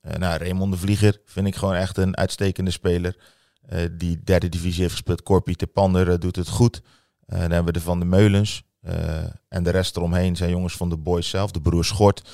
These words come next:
Ewout van Troost. Allemaal bij J V O Z gespeeld. Eh, broers Vaassen doen het prima. Eh, nou, dan heb je, heb je zo'n leuk ploegje staan. En, eh, en dan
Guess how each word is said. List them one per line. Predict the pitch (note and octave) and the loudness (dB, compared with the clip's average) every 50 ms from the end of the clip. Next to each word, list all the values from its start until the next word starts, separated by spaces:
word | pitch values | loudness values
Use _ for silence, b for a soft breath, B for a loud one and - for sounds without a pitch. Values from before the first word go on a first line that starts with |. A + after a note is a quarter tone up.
| B B B B B | B B B B B
Ewout | B F2 F2 E2+ F2 F#2 - | B 0 2 2 0 0 0
van | - F2+ E2+ | -2 -2 -2
Troost. | - G#2 G2 F#2+ F#2+ G2 - - | 2 4 4 4 4 2 0 -4
Allemaal | - - F#2 F#2 F#2 F2 | 0 2 2 4 4 4
bij | F2 F2 F2 | 4 4 2
J | F2+ F2 E2+ | 2 0 0
V | F2 F2+ | 0 -2
O | E2+ | 0
Z | D#2+ G2 F#2 | 0 0 -2
gespeeld. | - - - - - - F#2 F2+ F2 - - _ b b b b b b b b b | -2 -2 -8 -6 -2 0 0 0 0 -2 -6 _ b b b b b b b b b
Eh, | - - D#2+ D#2+ D#2+ D#2 D2+ D#2 D2+ D2+ D2+ D2+ D2+ D#2 - - - E2 D#2 | -10 -6 -4 -2 -2 0 0 0 0 -2 -2 -4 -4 -6 -8 -10 -12 -10 -6
broers | - F2+ F2+ F2 - - | -2 0 0 0 0 2
Vaassen | - G2 F#2+ F#2 F#2 - - - F#2 F#2 - _ | 4 4 4 4 4 2 0 0 -2 -2 -4 _
doen | - - F#2 F#2 | -8 -2 0 0
het | F#2 F2+ - - _ | 0 0 -4 -6 _
prima. | - - G#2+ G2+ F#2+ F#2 F2+ F2 F#2 - _ _ _ | -2 0 2 4 4 4 2 2 0 -4 _ _ _
Eh, | - - D2 C#2+ D#2 E2 | -16 -12 -10 -8 -8 -8
nou, | E2+ F2+ F2+ E2+ D#2 C#2+ | -8 -8 -8 -8 -8 -8
dan | C#2+ C#2+ D2+ | -8 -10 -10
heb | D2+ - - | -12 -12 -12
je, | D#2 D2+ | -12 -10
heb | D#2 D#2+ D#2+ E2 _ _ _ _ _ _ _ _ _ _ _ _ | -10 -10 -12 -14 _ _ _ _ _ _ _ _ _ _ _ _
je | - E2 | -14 -8
zo'n | E2+ E2 D#2+ | -6 -2 0
leuk | D#2+ E2 E2 - | 0 0 0 0
ploegje | - F2+ G#2 A2 - A2+ | 0 0 0 0 0 -2
staan. | - - - G#2 G#2 G2 F#2 | 0 2 4 6 6 6 4
En, | E2+ E2 E2 E2 | 4 2 2 2
eh, | D#2+ D#2+ E2+ E2+ D#2+ | 2 2 0 0 0
en | E2 | 0
dan | E2 D#2+ D#2+ D#2+ D#2 - | 0 0 -2 -4 -4 -8